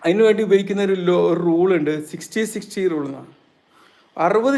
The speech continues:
ശതമാനം വോളിയത്തിൽ മേലെ ഒരിക്കലും അറുപത് മിനിറ്റ് നേരത്തേക്ക് നമ്മൾ ഉപയോഗിക്കാതിരിക്കുക. അറുപത് മിനിറ്റ് നേരം ഉപയോഗിച്ച് കഴിഞ്ഞാൽ പിന്നെ വേഗം ഇയർഫോൺ എടുത്ത് മാറ്റി വെക്കുക. ഓക്കെ, എപ്പോഴും ഇങ്ങനെ വെക്കണ്ട. അപ്പോൾ എപ്പോഴും നമ്മൾ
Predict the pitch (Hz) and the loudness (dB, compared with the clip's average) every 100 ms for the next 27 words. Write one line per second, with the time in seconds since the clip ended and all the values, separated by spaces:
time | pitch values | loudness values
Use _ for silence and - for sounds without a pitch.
0 | 269 208 202 202 208 208 135 156 170 175 | 0 0 2 2 0 -2 -8 -4 0 0
1 | 180 190 175 156 156 165 - 143 143 165 | 0 -2 -2 -2 -2 -2 -2 -6 -6 -6
2 | 160 160 - - _ _ _ - 135 160 | -6 -8 -14 -20 _ _ _ -12 -6 -4
3 | 175 202 180 165 - 151 147 147 143 143 | -2 -2 -2 -4 -4 -6 -6 -8 -10 -14
4 | - - _ _ _ _ _ _ _ - | -16 -18 _ _ _ _ _ _ _ -14
5 | 135 147 139 139 127 135 131 131 - - | -10 -8 -6 -8 -6 -8 -8 -14 -12 -6
6 | 147 190 240 196 180 175 180 170 165 151 | 0 4 4 2 -2 -2 -2 -2 -4 -4
7 | 156 160 151 147 143 143 143 139 151 160 | -6 -4 -4 -4 -6 -6 -6 -6 -6 -8
8 | 135 131 147 139 131 127 131 123 123 123 | -10 -10 -14 -16 -16 -16 -14 -14 -12 -14
9 | 123 - _ _ _ _ _ _ _ - | -14 -20 _ _ _ _ _ _ _ -12
10 | 147 202 202 175 - _ 220 220 180 170 | -8 -8 -10 -16 -18 _ 2 2 2 -2
11 | 143 - - - - 196 180 247 233 214 | -4 -8 -10 -10 -6 -6 -2 0 0 2